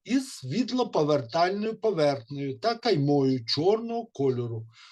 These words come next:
Розміри знака, написи ідентифікаційних номерів небезпеки і небезпечного вантажу, якщо такі вимагаються, та його розміщення на транспортних засобах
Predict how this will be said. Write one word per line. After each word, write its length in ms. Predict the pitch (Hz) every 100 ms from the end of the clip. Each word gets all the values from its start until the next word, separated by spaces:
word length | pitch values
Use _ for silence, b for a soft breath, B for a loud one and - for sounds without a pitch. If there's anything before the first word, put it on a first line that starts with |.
| b -
Розміри 800 | 110 151 196 196 170 170 156
знака, 540 | 131 143 135 113 113 117
написи 720 | 110 113 165 214 220 202 220
ідентифікаційних 1300 | 202 190 190 190 156 180 196 160 - 202 196 185 -
номерів 480 | 185 180 180 196 185 143 113 135
небезпеки 920 | 151 170 185 - - 190 151 127 113 B B B
і 100 | 160
небезпечного 880 | 175 156 165 - 180 151 127 - 131
вантажу, 800 | 120 123 113 113 113 185 262 294 - - _ _ _ _ _ _ _ _ - - _ _ - 135
якщо 580 | 135 190 - - 214
такі 600 | 196 190 160 208 208 202 - _ B B B _
вимагаються, 1040 | 131 196 185 165 180 180 170 - 175 160 156
та 120 | 160
його 360 | 156 165 170 151
розміщення 840 | 127 117 117 185 233 - 233 233
на 180 | 233 226
транспортних 840 | - 214 220 214 - 202 - 202 165
засобах 680 | 175 196 196 196 175 196